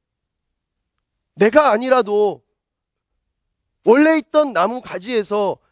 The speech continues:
열매를 맺으실 수 있는 분이셨더라고요. 그런데 나를 위해서 가지를 다 치시는 거예요. 가지를 치시고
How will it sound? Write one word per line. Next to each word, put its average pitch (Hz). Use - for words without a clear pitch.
열매를 220
맺으실 165
수 -
있는 165
분이셨더라고요. 165
그런데 190
나를 196
위해서 208
가지를 156
다 151
치시는 175
거예요. 113
가지를 269
치시고 254